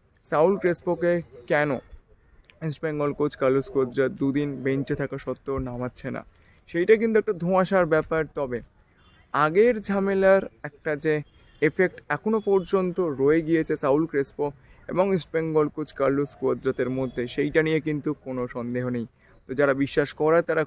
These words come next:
করবে, যারা বিশ্বাস করার নয় তারা করবে না। তবে এইটুকু বলতে পারি, ক্রেসপো এবং কার্লোস কোদ্রাতের মধ্যে কিন্তু একটা উষ্ণ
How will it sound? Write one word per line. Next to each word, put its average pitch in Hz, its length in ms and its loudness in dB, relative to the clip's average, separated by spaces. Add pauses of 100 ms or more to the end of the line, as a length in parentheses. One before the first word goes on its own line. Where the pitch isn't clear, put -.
করবে, 147 240 0 (100)
যারা 127 120 2 (100)
বিশ্বাস 123 260 -6 (220)
করার 151 320 2
নয় 147 180 -2
তারা 127 140 -6 (100)
করবে 131 280 -4
না। 131 120 -4
তবে 123 220 -12
এইটুকু 175 280 -2 (100)
বলতে 147 280 2
পারি, 147 180 2 (420)
ক্রেসপো 175 420 2 (140)
এবং 165 140 2 (160)
কার্লোস 143 340 0
কোদ্রাতের 135 480 -2
মধ্যে 123 280 -4
কিন্তু 131 240 -4 (160)
একটা 123 220 -12 (500)
উষ্ণ 202 340 -4